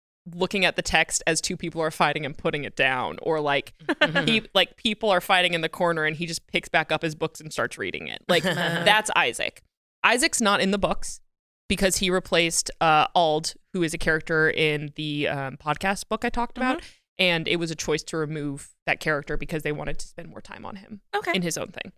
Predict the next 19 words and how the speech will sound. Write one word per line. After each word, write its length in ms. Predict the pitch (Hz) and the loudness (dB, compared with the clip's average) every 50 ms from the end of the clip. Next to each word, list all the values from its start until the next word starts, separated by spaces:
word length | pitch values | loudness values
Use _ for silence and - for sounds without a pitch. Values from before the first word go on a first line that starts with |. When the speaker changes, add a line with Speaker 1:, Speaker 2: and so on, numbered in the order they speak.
| _ - - | _ -6 -6
Speaker 2:
Hmm. 320 | - 294 247 190 151 - - - - - _ _ _ _ _ _ _ _ - 220 214 | -4 -4 -4 -4 -6 -8 -10 -14 -18 -20 _ _ _ _ _ _ _ _ 0 2 2
Speaker 1:
Um, 320 | 185 180 156 131 180 - _ _ _ _ - 190 | 4 2 0 -2 -6 -10 _ _ _ _ -6 -2
then 100 | - 190 | 0 2
you 60 | 190 | 2
have 100 | 220 220 - | 2 0 2
Tori, 340 | - 196 180 185 233 247 - - _ _ _ _ _ _ _ - | 2 4 4 4 4 2 -2 -8 _ _ _ _ _ _ _ 0
Charlie's 280 | 196 156 175 185 185 | 2 4 4 2 2
sister. 380 | - 175 - - 196 240 - - _ _ _ - | 0 0 0 2 0 0 -2 -4 _ _ _ -4
She's 120 | 202 185 | 0 2
older. 340 | 175 165 160 175 240 - _ _ _ _ _ _ _ _ _ _ _ _ _ _ - - - | 2 2 2 0 -2 -2 _ _ _ _ _ _ _ _ _ _ _ _ _ _ -16 -10 -2
You 140 | 214 214 220 | 2 2 4
have 240 | 196 175 165 156 156 | 4 2 0 0 2
Ben, 460 | 226 240 269 262 196 175 190 226 - - - - _ _ _ _ _ _ - | 4 6 6 6 6 4 2 0 -2 -6 -10 -20 _ _ _ _ _ _ 0
who 80 | 214 | 2
is 120 | 196 180 - | 2 2 2
Charlie's 440 | - - 208 185 170 156 151 - - - | 2 2 2 4 4 2 0 -2 -2 2
ex 380 | - 175 147 160 - - - - | 2 4 4 2 0 -4 -6 -2
of 160 | - 156 - | -2 -2 0
sorts. 580 | - - - - 139 240 - - - - - | -2 -2 0 0 -2 -2 -2 0 0 0 0